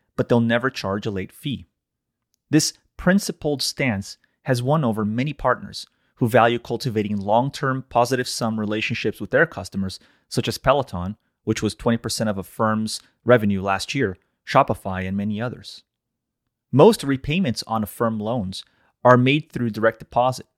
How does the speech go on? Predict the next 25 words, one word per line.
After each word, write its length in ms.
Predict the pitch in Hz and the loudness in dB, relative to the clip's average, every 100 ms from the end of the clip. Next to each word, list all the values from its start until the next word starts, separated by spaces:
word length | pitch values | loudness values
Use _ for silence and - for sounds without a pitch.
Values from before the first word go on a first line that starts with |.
| _ | _
from 160 | - 110 | -2 0
the 60 | |
customer's 500 | 107 123 117 113 101 | 0 0 0 -2 -4
bank, 340 | 95 117 90 - _ _ - | -2 -4 -6 -14 _ _ 0
bypassing 640 | 127 185 - 107 - 101 | 4 4 2 -4 -4 -8
credit 240 | - 110 104 | -2 -2 -2
cards 320 | - 101 - | -4 -4 -4
altogether. 640 | 110 101 110 110 127 - _ _ _ _ | -8 -8 -8 -8 -10 -12 _ _ _ _
Incredibly, 560 | 139 - 160 143 113 104 _ _ - | -2 6 8 8 2 -4 _ _ -2
a 100 | 123 | -2
full 320 | - 139 147 | 0 0 0
thirty 460 | - - 170 196 - | -4 2 4 4 0
percent 520 | 95 - 92 90 _ _ | -6 -10 -10 -12 _ _
of 100 | 107 | -2
Affirm's 360 | 113 - 120 120 | -2 2 0 0
transactions 880 | - 117 107 110 170 - 95 98 - - | -2 -2 -2 -2 -4 -4 -6 -6 -12 -6
occur 440 | 123 151 170 139 | -4 2 4 2
on 180 | - 120 | 2 -2
Affirm's 540 | 110 - 120 131 139 - | -2 -4 -4 -2 -6 -8
own 320 | 113 113 120 127 - | -6 -4 -4 -8 -8
mobile 360 | 143 175 120 - | -6 -4 -4 -6
app. 240 | 107 _ _ - | -12 _ _ 0
That 160 | 156 156 | 2 2
is, 180 | 143 - _ _ _ _ - | 0 -8 _ _ _ _ 4
customers 520 | 175 190 180 180 | 4 4 -2 -2